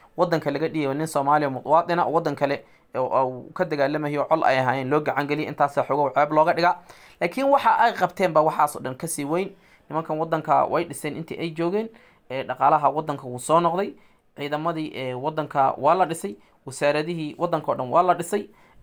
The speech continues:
ee, wax fara badan, ee, ee, ee, xaruntii, ee, maxaan ku dhahay, hawadii Soomaaliya oo Muqdisho laga maamuli hayay, ee, laga maamuli hayay, ee, Nairobi laga maamuli hayayna waa la soo wareejiyay, waddanka la keenay. Diyaaradihii Soomaaliya oo, ee, ee,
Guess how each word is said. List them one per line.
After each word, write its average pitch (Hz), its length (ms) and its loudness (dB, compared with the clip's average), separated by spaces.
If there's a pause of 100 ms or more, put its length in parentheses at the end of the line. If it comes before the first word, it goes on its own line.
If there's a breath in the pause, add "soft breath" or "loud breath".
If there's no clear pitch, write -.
ee, 135 180 2
wax 143 160 -2 (100)
fara 165 140 4
badan, 156 340 0
ee, 127 300 -4 (260)
ee, 117 260 -8 (400)
ee, 120 260 2 (720)
xaruntii, 170 500 0
ee, 139 180 0
maxaan 156 220 0
ku 165 60 -4
dhahay, 147 160 4
hawadii 160 180 0
Soomaaliya 143 440 0
oo 135 40 -4
Muqdisho 160 500 -4
laga 165 200 4
maamuli 180 360 0
hayay, 156 320 -2 (400 soft breath)
ee, 135 200 4
laga 165 180 2
maamuli 175 320 2
hayay, 143 300 -4
ee, 131 320 -2
Nairobi 151 360 2
laga 160 160 0
maamuli 156 300 -2
hayayna 147 400 -2 (360 soft breath)
waa 120 80 -6
la 123 80 -4
soo 180 220 -2
wareejiyay, 151 340 -4
waddanka 160 300 0
la 160 100 4
keenay. 185 300 -4 (320 soft breath)
Diyaaradihii 160 440 4
Soomaaliya 156 640 2
oo, 135 180 2 (320 soft breath)
ee, 117 360 -6 (100)
ee, 202 80 -4